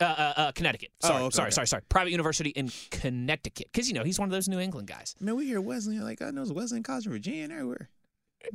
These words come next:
Speaker 2: All right.
Speaker 1: Uh, Wesleyan, you're right, there is a Wesleyan <laughs> College everywhere. Well, he played lacrosse at Wesleyan University in
Speaker 2: Ah.
Speaker 1: Middletown, Connecticut.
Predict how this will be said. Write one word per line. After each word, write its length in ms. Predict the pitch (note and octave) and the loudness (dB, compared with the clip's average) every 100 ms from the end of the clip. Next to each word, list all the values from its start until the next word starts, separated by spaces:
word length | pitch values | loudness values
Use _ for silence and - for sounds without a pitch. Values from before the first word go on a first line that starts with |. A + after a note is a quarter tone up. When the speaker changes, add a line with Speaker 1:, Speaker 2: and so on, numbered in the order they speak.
| F#3+ - - | -12 -14 -12
Speaker 2:
All 60 | D#4 | -8
right. 300 | E4 C#4+ - _ _ - _ - A#3 E3+ D#3+ D#3 - - | -4 -4 -6 _ _ -20 _ -6 -4 -2 -2 -4 -6 0
Speaker 1:
Uh, 400 | D3 D3 D3 C#3+ | 2 2 2 2
Wesleyan, 720 | C#3+ F3 F3+ G3 G3 G3 F#3+ | 2 2 2 2 2 0 0
you're 160 | D#3 D#3 | 2 2
right, 180 | C#3 | 4
there 120 | D3 D#3 | 4 4
is 100 | C#3 | 4
a 60 | |
Wesleyan 420 | C3 A#2+ - E3 | 2 4 4 2
<laughs> 0 | |
College 400 | - C3 C#3 C3+ - | 2 2 0 0 0
everywhere. 320 | C#3+ C#3 C3 | 2 2 0
Well, 100 | E3 | 2
he 140 | G#3+ G#3 | 2 4
played 240 | A#3 A3 | 4 4
lacrosse 440 | A3+ C4+ D#4+ D4 | 4 6 8 6
at 80 | F#3 | 4
Wesleyan 460 | D3+ E3+ F#3 A3 B3 | 4 2 2 2 2
University 520 | B3 B3 G#3 G3 A3 | 2 2 2 2 4
in 80 | G#3+ | 6
Speaker 2:
Ah. 80 | B3 | 6
Speaker 1:
Middletown, 460 | C4 - G3 F#3 F#3+ | 6 6 6 6 4
Connecticut. 500 | F#3+ E3+ D3+ G#2 | 4 4 2 -4